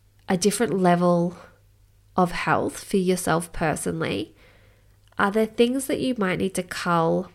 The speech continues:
that you've just collected over the time? Or can you just reset your fridge and your pantry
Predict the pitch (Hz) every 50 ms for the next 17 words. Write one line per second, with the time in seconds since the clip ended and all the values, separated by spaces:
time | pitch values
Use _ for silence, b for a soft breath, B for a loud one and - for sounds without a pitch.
0 | _ _ - - - - 180 175 175 - 175 - - - - 180 170 170 170 -
1 | 190 180 180 175 175 175 185 190 208 214 208 - - 180 165 160 165 165 175 190
2 | 196 B B B B B B B B B B _ - 214 220 - 247 247 285 320
3 | - 381 349 - 214 190 - 180 180 185 202 185 - - - 175 170 - - -
4 | - - - - - - 196 190 190 - - 185 180 180 190 185 185 185 180 180
5 | - - 180 165 165 165 - - 185 220 262 262